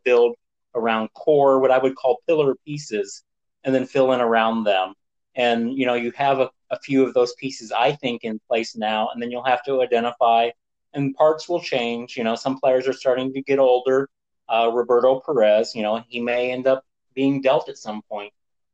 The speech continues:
Uh, he may get dealt this offseason. He may, who knows, he may finish out his, the rest of his two years with the Tribe that he has, you know, um, on his contract. But, um,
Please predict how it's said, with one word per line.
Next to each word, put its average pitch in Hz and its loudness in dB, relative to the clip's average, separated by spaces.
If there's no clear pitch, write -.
Uh, 107 -2
he 127 -2
may 123 0
get 131 0
dealt 127 0
this 147 -6
offseason. 139 -2
He 123 -8
may, 123 -4
who 139 -2
knows, 123 2
he 117 -6
may 127 -2
finish 135 -4
out 131 2
his, 123 -6
the 127 -4
rest 131 2
of 131 -6
his 123 -8
two 156 -10
years 127 -4
with 120 -6
the 123 -14
Tribe 120 0
that 120 -2
he 120 -8
has, 113 -2
you 120 -12
know, 110 -2
um, 113 0
on 117 -2
his 120 -6
contract. 110 -2
But, 110 -4
um, 101 0